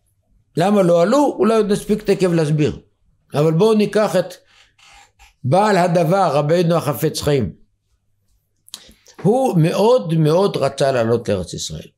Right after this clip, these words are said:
כל ימיו. בשנת תרמ, אלף שמונה מאות שמונים,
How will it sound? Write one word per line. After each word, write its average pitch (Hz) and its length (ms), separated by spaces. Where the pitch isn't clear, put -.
כל 151 260
ימיו. 143 280
בשנת 226 640
תרמ, 214 1200
אלף 226 280
שמונה 180 520
מאות 185 260
שמונים, 160 440